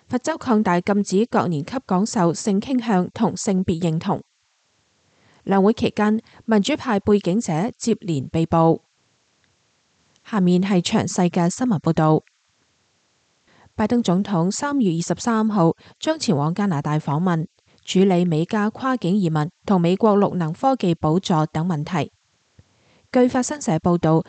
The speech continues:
拜登二十三號晚搭機前往加拿大首都渥太華後，將喺二十四號赴加拿大國會演講，並同總理特魯多會談。拜登前往加拿大訪問之前，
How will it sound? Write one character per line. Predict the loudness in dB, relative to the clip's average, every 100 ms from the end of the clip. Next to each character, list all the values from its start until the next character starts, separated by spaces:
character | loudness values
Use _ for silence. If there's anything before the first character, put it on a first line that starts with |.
| -12 -8
拜 | -2 -2
登 | -4 -4
二 | -4
十 | -2
三 | -4 -2 0
號 | 0 0
晚 | 0 -2 -4 -10 _
搭 | -4 -4
機 | -2 -2
前 | 0 -2 -2
往 | -2 -2
加 | -2
拿 | -2 -4
大 | -4
首 | -4 -2 2
都 | 2 2
渥 | 0 -2
太 | -2
華 | 0 0 -2
後， | -2 0 0 -2 _ -20 _
將 | -2 -2 0
喺 | 0 0
二 | 0 -4
十 | 0
四 | 0
號 | 0 0 -2
赴 | -2 -4
加 | -2
拿 | -2 -4
大 | -2 0
國 | 2 2
會 | 2 2
演 | 0 -2
講， | 0 0 -2 _ -20 -10
並 | -2 0
同 | 0 0
總 | 0 0 0
理 | 0
特 | -2
魯 | -2 0 2
多 | 0
會 | 0 -2
談。 | -2 -8 -8 _ _ _ _ _ _ _ _ _ _ -4
拜 | -2
登 | 0 0
前 | 0 0
往 | 0 -2
加 | -2
拿 | -2 -2
大 | -2 -2
訪 | 0 0
問 | 0
之 | -2
前， | -2 -2 -4